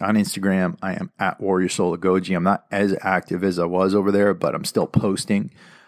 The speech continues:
Um, you can also hit me up on Twitter at Warrior Soul Gear.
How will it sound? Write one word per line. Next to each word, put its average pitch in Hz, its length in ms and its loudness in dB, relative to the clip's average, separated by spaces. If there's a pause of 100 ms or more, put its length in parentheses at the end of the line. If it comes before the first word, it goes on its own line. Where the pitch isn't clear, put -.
(140)
Um, 87 560 0 (100)
you - 80 -12
can 90 100 -4
also 95 240 -2
hit 101 220 -4
me 98 80 -2
up 85 160 -2
on 85 180 -2
Twitter 104 580 0
at 95 180 -2
Warrior 90 300 -2
Soul 90 260 -2
Gear. 98 460 0